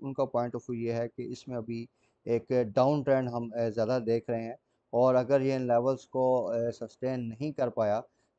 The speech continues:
तो इसमें we could see कि ये अट्ठानवे से निन्यानवे रुपये के लेवल पे दोबारा से एक पॉसिबिलिटी इसकी बन रही है कि ये वापस आ सकता है, क्योंकि इसका जो मोमेंटम है व्यूअर्स, अ, वो काफ़ी, अ, वीक है अपवर्ड मोमेंटम। तो for,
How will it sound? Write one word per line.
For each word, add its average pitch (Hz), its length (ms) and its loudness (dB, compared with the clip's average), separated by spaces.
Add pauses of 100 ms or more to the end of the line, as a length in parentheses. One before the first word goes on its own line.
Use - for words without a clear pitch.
(100)
तो 131 220 6
इसमें 131 320 -2
we 127 100 0
could 123 240 -6
see 139 340 -6
कि 131 120 -4
ये 123 320 0
अट्ठानवे 123 500 -4
से 123 220 -2
निन्यानवे 117 400 -4
रुपये 117 200 -4
के 117 100 -4
लेवल 110 260 0
पे 120 240 -4
दोबारा 104 420 2
से 123 300 -4 (380)
एक 120 160 -4
पॉसिबिलिटी 127 600 0
इसकी 131 220 -4
बन 120 220 0
रही 120 220 -4
है 113 140 -2
कि 110 240 -8
ये 117 160 0
वापस 107 460 -4 (120)
आ 117 120 0
सकता 131 320 -6
है, 131 160 0
क्योंकि 139 320 -8
इसका 131 220 -4
जो 123 140 -4
मोमेंटम 117 560 -4
है 127 120 -2
व्यूअर्स, 113 360 -4 (420)
अ, 127 220 4
वो 127 280 4
काफ़ी, 123 680 0
अ, - 80 -14 (440)
वीक 135 280 -2
है 131 60 0
अपवर्ड 120 340 0
मोमेंटम। 113 440 -6
तो 117 320 -2
for, 113 380 -2